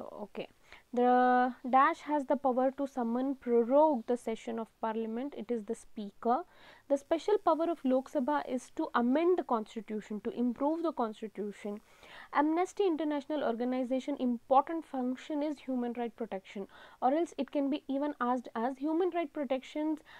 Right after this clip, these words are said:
has an important, uh, is a function which is very important of which organization. It means you have to write about Amnesty International.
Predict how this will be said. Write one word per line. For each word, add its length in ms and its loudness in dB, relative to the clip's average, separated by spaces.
has 300 2
an 160 0
important, 600 0
uh, 200 4
is 140 0
a 60 10
function 520 0
which 160 -4
is 120 -4
very 240 2
important 460 0
of 120 -4
which 240 -4
organization. 760 -2
It 80 -14
means 300 -2
you 80 -2
have 160 -2
to 80 -6
write 240 -4
about 260 -2
Amnesty 560 -2
International. 640 -8